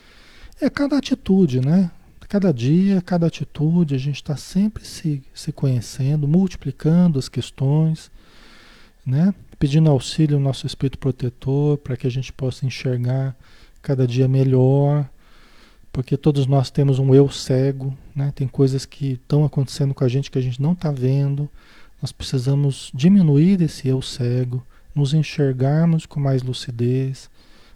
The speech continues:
aprofundarmos a sonda de investigação dentro de nós,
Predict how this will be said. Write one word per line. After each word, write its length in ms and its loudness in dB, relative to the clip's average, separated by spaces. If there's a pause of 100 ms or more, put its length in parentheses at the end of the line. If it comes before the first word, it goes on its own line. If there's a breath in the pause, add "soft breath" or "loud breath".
(100)
aprofundarmos 1400 0 (500 soft breath)
a 120 0
sonda 480 -2
de 140 -2
investigação 840 -2
dentro 300 -2
de 100 -4
nós, 500 -10